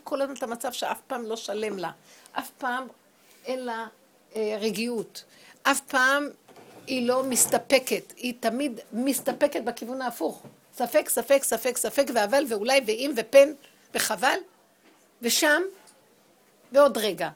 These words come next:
ואין לה די. המקום הזה,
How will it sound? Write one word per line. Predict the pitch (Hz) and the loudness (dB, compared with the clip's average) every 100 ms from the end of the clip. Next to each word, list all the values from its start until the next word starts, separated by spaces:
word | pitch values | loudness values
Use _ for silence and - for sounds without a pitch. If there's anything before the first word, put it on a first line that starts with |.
| _ _ _ _ _ _ _ _ | _ _ _ _ _ _ _ _
ואין | 233 190 214 208 202 202 196 - _ _ _ - 302 | -10 -4 -2 -2 -2 -4 -6 -12 _ _ _ 2 4
לה | 277 | 4
די. | 233 196 165 165 _ _ _ _ _ _ _ _ _ _ _ _ _ _ _ _ _ _ _ _ _ - | 6 4 4 -6 _ _ _ _ _ _ _ _ _ _ _ _ _ _ _ _ _ _ _ _ _ -8
המקום | 202 208 - 302 349 | -6 -6 -6 -6 -4
הזה, | 240 214 254 | -6 -4 -4